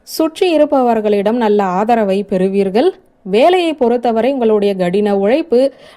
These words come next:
நல்ல முன்னேற்றத்தை கொடுக்கும். மேல் அதிகாரிகளுடைய ஆதரவை பெற்றுத்தரும். வீட்டில் இருப்பவர்களுடைய எதிர்காலத்திற்கு தேவையான சேமிப்பை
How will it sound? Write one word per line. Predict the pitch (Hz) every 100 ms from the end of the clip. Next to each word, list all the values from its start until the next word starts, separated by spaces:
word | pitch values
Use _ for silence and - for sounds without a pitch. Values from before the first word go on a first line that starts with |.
| -
நல்ல | 269 330 349
முன்னேற்றத்தை | 254 226 247 240 208 190 220
கொடுக்கும். | 214 196 196 202 190 - _ _ 196
மேல் | 214 226
அதிகாரிகளுடைய | 208 202 302 330 320 294 262 226 226
ஆதரவை | 185 196 240 233 202 220
பெற்றுத்தரும். | 190 170 202 202 208 370 - _ _ -
வீட்டில் | 233 359 359 311
இருப்பவர்களுடைய | 277 277 262 247 233 233 220 220 208
எதிர்காலத்திற்கு | 190 208 214 214 214 214 214 214
தேவையான | 208 202 208 202 202 196
சேமிப்பை | - 269 311 240 208